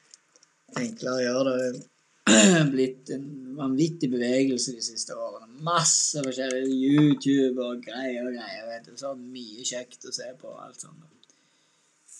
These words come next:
Eh, jeg, eh, tenkte at OK, jeg må gjøre noe videre her, og så plutselig på,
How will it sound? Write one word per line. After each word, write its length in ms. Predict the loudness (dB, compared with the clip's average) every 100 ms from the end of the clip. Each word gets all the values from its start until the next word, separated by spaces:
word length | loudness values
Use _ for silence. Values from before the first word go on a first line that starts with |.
| -16 -12
Eh, 1000 | -10 -10 -10 -12 -12 -14 -14 -16 -18 -20 _ _ _ _ -20 _ _ _ -10 -4
jeg, 240 | 4 8 8 8
eh, 420 | 8 6 4 2 -4 -16 _ _ _ _ _ _ _ _ -20 _ _ _ _ _ _ _ _ _ _ _ _ _ _ _ _ _ _ _ -6
tenkte 380 | -2 0 2 2
at 80 | 2
OK, 160 | 0 0 2
jeg 80 | 2
må 100 | 2
gjøre 220 | 2 2
noe 200 | 0 -2 -6 -14 -20 _ 0
videre 520 | 2 2 2 2 2
her, 220 | 2 -2 -10 -16 -6
og 1400 | -2 2 2 0 -8 _ _ _ -20 -20 _ _ -20 -16 -16 -10 -12 -12 -20 -16 -4
så 200 | 2 2 2 0
plutselig 560 | 0 2 0 4 4
på, 100 | 2